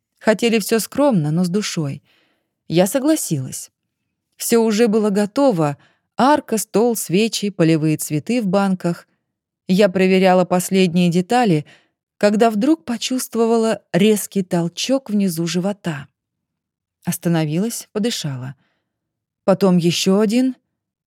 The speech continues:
Воды отошли. Я остолбенела, глядя на тёмное пятно на платье.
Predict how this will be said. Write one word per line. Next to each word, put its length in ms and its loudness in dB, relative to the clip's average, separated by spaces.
Воды 580 2
отошли. 600 -4
Я 260 4
остолбенела, 840 2
глядя 380 2
на 140 2
тёмное 480 0
пятно 400 0
на 140 0
платье. 600 -6